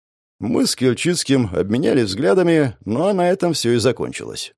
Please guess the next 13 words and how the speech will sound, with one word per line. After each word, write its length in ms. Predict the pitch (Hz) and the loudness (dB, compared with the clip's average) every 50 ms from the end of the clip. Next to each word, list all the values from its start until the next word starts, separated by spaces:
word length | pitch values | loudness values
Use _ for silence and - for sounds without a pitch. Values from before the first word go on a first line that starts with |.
| _ _ _ _ _ _ _ _ - | _ _ _ _ _ _ _ _ 0
Павел 440 | 98 117 147 165 156 170 160 143 | 2 4 4 4 4 4 4 4
стоял 420 | 127 - - 85 101 131 175 214 190 | 2 0 -2 -2 0 2 2 2 2
в 80 | - | 0
привычном 420 | - 113 120 131 147 143 - 110 110 | 0 0 0 2 0 0 0 -2 -2
окружении 540 | 107 - 110 110 101 113 113 107 104 104 98 | -2 -2 -2 -2 0 0 0 0 0 -2 -2
Игнатьева 480 | 90 107 123 131 131 - 123 120 120 | -2 0 0 0 -2 0 0 2 2
и 160 | 117 - 131 | 2 2 2
Никитова, 600 | 151 170 175 - 110 98 - - 53 52 50 50 - _ _ | 0 0 0 -2 -4 -6 -4 -4 -6 -6 -8 -10 -14 _ _
которого 380 | - 135 127 - 120 113 110 110 | -2 -2 0 2 2 4 4 2
уже 220 | 113 101 113 120 | 2 2 0 2
выписали 420 | 123 165 131 95 92 - 98 92 98 | 0 0 -2 -2 -6 -4 -4 -2 -4
из 120 | 101 95 | -2 -2
медпункта. 580 | 135 131 - - - - - - 50 - - | -2 -2 -4 -6 -12 -12 -12 -12 -16 -16 -16